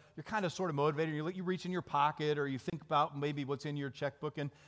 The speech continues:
you usually do something maybe, but maybe something small. Or maybe you've been in a church service, for example, where some, maybe some of you today,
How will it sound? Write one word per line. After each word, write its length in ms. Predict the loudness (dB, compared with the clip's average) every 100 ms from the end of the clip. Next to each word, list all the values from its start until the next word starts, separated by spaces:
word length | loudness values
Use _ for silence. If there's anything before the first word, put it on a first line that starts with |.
| -12
you 100 | -4
usually 280 | -4 -2 -2
do 120 | -2
something 460 | -2 0 0 0 -2
maybe, 260 | -2 -2 -2
but 180 | -4
maybe 240 | -2 -4 -4
something 520 | -2 -4 -2 -4 -4 -8 _
small. 440 | -14 0 4 6 6
Or 80 | 4
maybe 300 | 4 4 2
you've 180 | 0
been 140 | 2 2
in 120 | 0
a 60 | -2
church 340 | -4 -4 -4
service, 260 | -6 -6 -6
for 160 | -8
example, 400 | -6 -4 -2 -2
where 120 | -4
some, 220 | -4 -6 -6
maybe 160 | -6
some 180 | -6 -6
of 60 | -6
you 80 |
today, 320 | -6 -4 -2